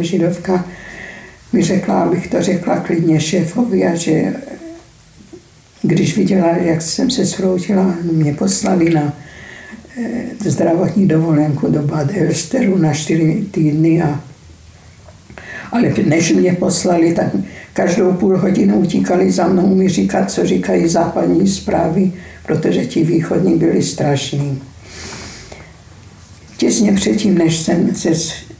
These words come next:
než jsem dostala ten srdeční záchvat, tak přišla dcerka ze školy, která, ona už chodila do německé školy, protože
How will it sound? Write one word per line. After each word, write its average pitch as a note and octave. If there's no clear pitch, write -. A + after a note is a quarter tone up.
než E3
jsem F3
dostala F#3
ten E3
srdeční F3+
záchvat, F#3+
tak -
přišla F3+
dcerka F#3+
ze F#3
školy, G3
která, F#3+
ona F#3
už F3+
chodila F#3+
do F#3+
německé E3+
školy, -
protože F#3+